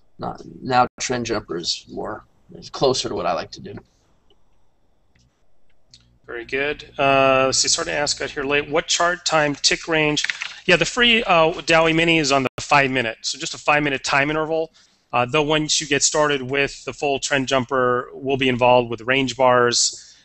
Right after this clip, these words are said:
Speaker 2: and tick bars, momentum bars. We get a lot fancier once we get going. But we've started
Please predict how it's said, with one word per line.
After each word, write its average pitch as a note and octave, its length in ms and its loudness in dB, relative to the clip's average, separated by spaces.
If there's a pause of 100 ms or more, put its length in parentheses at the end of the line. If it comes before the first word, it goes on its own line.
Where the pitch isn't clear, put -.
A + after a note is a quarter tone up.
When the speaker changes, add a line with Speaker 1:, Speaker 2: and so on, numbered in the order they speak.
(160)
Speaker 2:
and G#2+ 280 -2
tick - 240 -2
bars, A#2+ 380 4
momentum B2 460 -2
bars. A#2 520 2
We A#2 120 -8
get A#2 240 0
a - 80 -2
lot B2 160 4
fancier A#2 600 -2 (160)
once B2 300 -4
we A#2+ 80 -6
get A2 180 0
going. A2+ 340 -2
But A#2+ 180 -6
we've B2+ 120 -6
started B2+ 360 -2